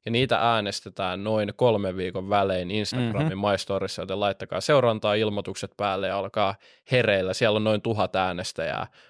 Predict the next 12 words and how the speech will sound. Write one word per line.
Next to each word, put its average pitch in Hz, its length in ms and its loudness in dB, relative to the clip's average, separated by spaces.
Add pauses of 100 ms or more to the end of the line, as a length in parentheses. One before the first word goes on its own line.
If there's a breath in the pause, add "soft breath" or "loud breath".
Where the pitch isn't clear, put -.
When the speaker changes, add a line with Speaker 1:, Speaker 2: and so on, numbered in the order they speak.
Speaker 1:
ainakin 98 340 -4
oli 95 160 -4
viimeksi, 95 480 -6
niin 92 100 -8 (100)
siellä 117 320 2
on 113 120 -2
tiukkaa 127 440 2
kilpailua 101 600 2
ollut 95 160 -2
nyt 98 120 -12
monta 104 260 -4
kertaa. 87 400 -6